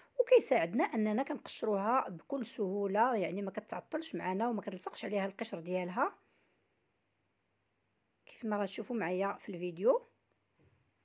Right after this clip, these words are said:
صافي غادي نستمر حتى غادي نقشر هاد ال-، الكميه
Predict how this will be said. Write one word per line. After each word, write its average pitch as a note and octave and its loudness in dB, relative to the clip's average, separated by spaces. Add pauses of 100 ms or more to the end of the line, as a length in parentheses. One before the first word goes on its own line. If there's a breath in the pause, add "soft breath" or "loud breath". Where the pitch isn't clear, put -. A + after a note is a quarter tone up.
(3750)
صافي - -2
غادي A3+ 4
نستمر A3+ 2
حتى - -8
غادي C4 -2
نقشر G#3+ -2
هاد F#3 -6
ال-، F3+ -2
الكميه F#3 0